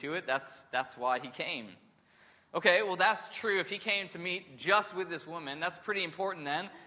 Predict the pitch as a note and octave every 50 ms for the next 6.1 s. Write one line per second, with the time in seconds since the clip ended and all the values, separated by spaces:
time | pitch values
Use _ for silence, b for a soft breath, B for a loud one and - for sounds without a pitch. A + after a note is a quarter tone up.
0 | B - - F3 F3 D#3+ - - A#3+ A#3+ A#3 - A#3 A3+ A3 G#3+ G3+ G3 B B
1 | B B B B B _ - D#3 G#3 A3+ - - - - - - - - - C4+
2 | D4 D4+ C4 G3+ D3 D3 F#3+ A3 A3+ G#3+ G3 F#3+ F#3 F#3 F3+ - - F#3+ F3+ F3
3 | E3+ D#3 D3 D3 D#3 C#3 B2+ - - C#3 C3+ D3+ D#3+ G3+ F#3+ F3 G3 G#3 F#3 D#3
4 | B B B B B - - F#3 F#3+ D#3+ - G3 E3+ E3 E3 F3+ G3+ A3 A3 G3+
5 | G3 G3 E3+ D#3 - - G#3+ G#3 - - G#3 G3+ G3 G3 G3 F#3 E3+ D#3 D3+ D3+
6 | C#3+